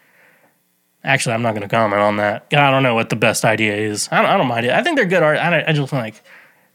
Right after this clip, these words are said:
I don't wanna watch fucking Usher, though, dude. Like, The Weeknd's cool. I like him.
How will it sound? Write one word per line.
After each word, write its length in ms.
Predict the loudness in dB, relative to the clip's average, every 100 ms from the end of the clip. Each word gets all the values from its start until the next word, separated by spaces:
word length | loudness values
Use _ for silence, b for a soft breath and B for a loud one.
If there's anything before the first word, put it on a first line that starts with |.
| _
I 40 | -8
don't 120 | -8
wanna 160 | -6 -6
watch 220 | -8 -10
fucking 320 | -12 -12 -14
Usher, 320 | -12 -12 -14 -14
though, 300 | -14 -12 -14 -14
dude. 400 | -14 -14 -14 -16
Like, 300 | -16 -18 -14
The 80 | -4
Weeknd's 400 | -2 0 2 0
cool. 380 | 2 2 2 0
I 120 | -4
like 160 | -8 -6
him. 380 | -4 -2 -2